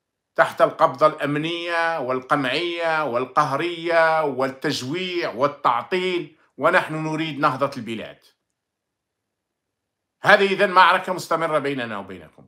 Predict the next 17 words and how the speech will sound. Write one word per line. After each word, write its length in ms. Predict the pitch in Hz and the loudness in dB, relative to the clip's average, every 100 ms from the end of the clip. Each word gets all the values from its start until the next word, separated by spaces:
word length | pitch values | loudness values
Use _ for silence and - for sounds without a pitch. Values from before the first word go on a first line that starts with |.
| - | -8
لكن 680 | 127 175 170 165 160 156 _ _ _ _ _ _ _ _ _ _ _ _ _ _ _ _ _ _ _ _ _ _ _ _ _ | 0 0 0 -6 -8 -10 _ _ _ _ _ _ _ _ _ _ _ _ _ _ _ _ _ _ _ _ _ _ _ _ _
نحذركم 880 | 131 127 160 110 170 214 - 95 - _ _ _ _ _ _ _ _ _ _ _ - | -6 0 0 2 2 2 0 -12 -16 _ _ _ _ _ _ _ _ _ _ _ -6
من 120 | 147 | -6
التلاعب 760 | 147 156 151 175 143 147 123 - | -2 2 6 6 6 2 -2 -10
بحدود 460 | 143 - 147 156 151 | -8 -4 -4 -2 -2
البلاد، 560 | 143 127 147 117 - _ _ _ _ _ _ _ _ _ | -4 -2 0 -2 -4 _ _ _ _ _ _ _ _ _
نحذركم 640 | 127 - 156 120 208 - 135 | -10 -4 0 4 4 2 -4
من 100 | 143 | -4
التلاعب 500 | 143 165 170 151 147 | -2 2 4 4 2
بجغرافيا 580 | 151 147 208 180 170 170 | -4 -2 2 2 2 -4
البلاد، 540 | 151 160 147 101 - _ _ _ _ _ _ _ _ - | -4 0 0 -2 -10 _ _ _ _ _ _ _ _ -10
نحذركم 1000 | 135 160 139 175 220 - 202 190 185 - _ _ _ _ _ _ _ _ _ - | 0 0 2 6 6 6 2 0 -4 -20 _ _ _ _ _ _ _ _ _ -8
من 120 | 156 | -2
أن 360 | 165 185 180 | 0 4 6
منطقة 420 | 175 180 185 180 156 | 6 4 0 -6 -8
الجنوب 520 | 147 151 165 240 262 | -2 0 0 0 -2
الكبير 800 | 220 - 180 156 151 127 117 - | -2 2 2 2 0 0 -4 -16